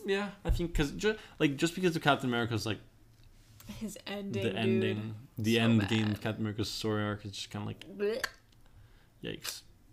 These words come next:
Speaker 2: Um, yeah.
Speaker 1: Yeah, I guess
Speaker 2: So
Speaker 1: it's
Speaker 2: our
Speaker 1: everything
Speaker 2: final
Speaker 1: then.
Speaker 2: rating is Iron Man an S tier and then Thor A tier.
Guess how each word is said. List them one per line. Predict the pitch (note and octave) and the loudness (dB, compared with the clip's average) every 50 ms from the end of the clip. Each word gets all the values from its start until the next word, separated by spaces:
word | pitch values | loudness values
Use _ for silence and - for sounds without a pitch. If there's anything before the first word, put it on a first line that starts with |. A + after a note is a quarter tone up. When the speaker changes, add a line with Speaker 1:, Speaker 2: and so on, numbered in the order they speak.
| - - - - - - - | -20 -20 -20 -20 -20 -14 -12
Speaker 2:
Um, | A3 A3+ A3 A3+ A3+ A3+ A3+ A3+ A3+ A3+ A#3 - - - - - - _ - - _ - | -10 -10 -8 -8 -10 -10 -10 -10 -10 -12 -14 -16 -18 -20 -20 -20 -20 _ -20 -20 _ -12
yeah. | G#3+ G3 G#3+ B3 D4 F4 E4+ D#4+ - - - - - - - - | -8 -6 -4 -4 -4 -6 -8 -12 -18 -20 -20 -20 -20 -20 -8 -6
Speaker 1:
Yeah, | A#2 B2+ | -4 -4
I | D3+ D#3 | -4 -4
guess | B2+ A2+ | -6 -6
Speaker 2:
So | A#2+ A#2+ | -4 -4
Speaker 1:
it's | A#2 | -2
Speaker 2:
our | - - A#2+ | -2 0 0
Speaker 1:
everything | B2 B2+ C#3 C#3 | 0 0 -2 -2
Speaker 2:
final | C3 - - G#2+ | -2 -2 -4 -4
Speaker 1:
then. | G#2+ | -4
Speaker 2:
rating | A#3 A#3 A#3 A#3 A#3 A#3 A#3 A3+ A3 - - | -6 -6 -6 -6 -6 -8 -8 -8 -10 -12 -12
is | - A3+ A#3 A3+ A3 A3 A3 A3 - - | -10 -10 -8 -6 -6 -8 -8 -10 -10 -10
Iron | G#3 A3 A3+ A#3 | -10 -8 -8 -6
Man | A#3 A#3+ A#3+ A#3+ B3 B3 B3 B3 | -6 -6 -6 -6 -8 -8 -8 -10
an | - - A3 - | -10 -10 -10 -8
S | A3+ A#3+ A3+ - | -8 -8 -10 -10
tier | - - - A#3 A#3 A#3+ A#3+ | -12 -8 -8 -6 -6 -6 -6
and | A#3+ A3 G#3 | -8 -8 -8
then | G#3 G3+ G#3 | -10 -10 -12
Thor | G#3+ - - G3+ G3+ G3+ G3+ G#3 G3 - | -14 -12 -12 -10 -6 -4 -4 -4 -4 -6
A | G3+ G3+ G3 G3 | -6 -6 -8 -8
tier. | - - A3 G#3 G#3 G#3 G#3+ A3+ A#3 | -10 -12 -10 -10 -10 -10 -10 -12 -14